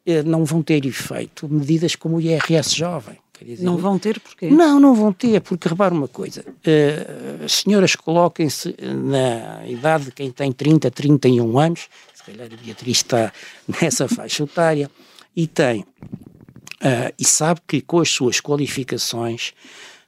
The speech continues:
Speaker 1: tem mercado lá fora. Ok? Epá, e em que se calhar o salário, eh, líquido de imposto é, pá, duas ou três vezes maior do que aqui.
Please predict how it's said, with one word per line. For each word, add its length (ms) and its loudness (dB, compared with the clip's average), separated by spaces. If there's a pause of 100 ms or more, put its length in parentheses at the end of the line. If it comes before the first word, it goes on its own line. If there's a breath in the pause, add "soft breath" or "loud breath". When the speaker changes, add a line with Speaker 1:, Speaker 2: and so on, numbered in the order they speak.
(120 loud breath)
Speaker 1:
tem 160 2
mercado 540 -2
lá 140 -4
fora. 260 -20 (800)
Ok? 240 -6 (180)
Epá, 240 -8 (100)
e 120 2
em 60 2
que 140 -6
se 80 2
calhar 320 -2
o 60 0
salário, 640 2 (520 soft breath)
eh, 720 4 (720)
líquido 640 6 (800)
de 220 2
imposto 760 0
é, 120 -2
pá, 220 -4
duas 320 4
ou 80 2
três 220 0
vezes 300 2
maior 360 2
do 100 -2
que 120 0
aqui. 400 -4